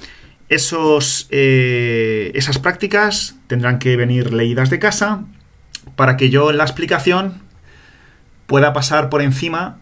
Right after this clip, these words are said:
de un montón de cosas, de las que si tenéis dudas me podéis preguntar, y podamos ir directamente a lo que nos interesa en estas dos horas, eh, dado este curso tan excepcional que tenemos, que básicamente va a ser hacer el experimento que nos pide la práctica, ¿de acuerdo?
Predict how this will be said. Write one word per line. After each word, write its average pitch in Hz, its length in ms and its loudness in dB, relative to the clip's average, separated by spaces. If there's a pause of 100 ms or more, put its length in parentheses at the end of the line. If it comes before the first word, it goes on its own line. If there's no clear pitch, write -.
de 113 380 -4
un 120 160 2
montón 135 280 4
de 165 100 -2
cosas, 220 580 -2 (180)
de 110 160 -4
las 107 140 -6
que 120 100 -6
si 123 100 -8
tenéis 113 240 -2
dudas 127 300 2
me 107 80 -6
podéis 101 240 -6
preguntar, 175 600 0 (480)
y 185 140 2
podamos 180 420 2
ir 180 100 2
directamente 170 560 -2
a 165 60 2
lo 156 100 2
que - 80 0
nos 139 160 0
interesa 165 560 0
en 131 140 4
estas 123 320 -4
dos 160 200 0
horas, 165 600 -4
eh, 50 500 -12
dado 131 220 0
este 131 220 0
curso 135 260 0
tan 135 140 0
excepcional 139 500 0
que 147 120 2
tenemos, 180 580 -2 (680)
que - 260 -8 (120)
básicamente 143 640 -4
va 151 60 0
a 151 40 -2
ser - 160 -4
hacer 156 160 0
el 156 80 4
experimento 135 500 0
que 147 60 -2
nos 104 160 -4
pide 101 200 -6
la 87 120 -10
práctica, - 480 -20
¿de - 60 -20
acuerdo? 135 360 -6